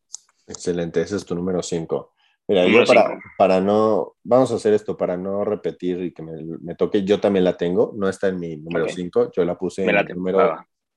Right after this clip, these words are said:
Speaker 1: tres. Yo la tengo en el
Speaker 2: Nice.
Speaker 1: número tres. Este,
Speaker 2: Excelente.
Speaker 1: en,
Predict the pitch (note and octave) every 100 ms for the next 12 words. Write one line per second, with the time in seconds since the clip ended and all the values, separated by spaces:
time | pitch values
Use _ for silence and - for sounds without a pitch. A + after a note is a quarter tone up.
0 | _ _ _ _ _ E2+ D#2 - - _
1 | _ _ - G2+ F2+ F#2 F2+ C3 E3 E2
2 | G#2 A#2+ B2 _ _ _ _ A2 F2+ -
3 | G#2+ G#2 F#2+ E2+ E2+ - - G2